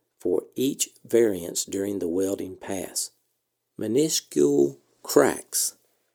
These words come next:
tiny bits of foreign material in the weld seams, moisture, or other apparently innocuous imperfections could leak volatile propellants or cause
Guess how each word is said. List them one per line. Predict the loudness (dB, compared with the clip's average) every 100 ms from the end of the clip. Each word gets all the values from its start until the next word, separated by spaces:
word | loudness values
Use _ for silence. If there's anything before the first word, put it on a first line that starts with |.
| _ _ _ _ _
tiny | -6 -2 0
bits | 4 4 4 -2
of |
foreign | -2 -2 -2 -2
material | -4 -2 0 0 -2
in | -8 -6
the |
weld | 0 2 2 0
seams, | -2 -4 -12 -16 -18 _ _ _ -2
moisture, | 2 2 0 -6 -10 _ _ _
or | -6 0
other | 4 4 4 0
apparently | -6 -6 -4 -4 -4 -6 -6
innocuous | -6 -6 -6 -6 -6 -2 -2 -2
imperfections | -6 -6 -8 -4 -4 -4 -8 -8 -10 _ _ _ _ _ _
could | -2 0
leak | 0 0 -2 -12
volatile | -6 -2 0 -2 -2 -4 -4 -8
propellants | -12 -6 -2 -2 -2 -8 -10 _ _ _ _ _ -10
or | -8 -8 -10
cause | -2 0 0 -4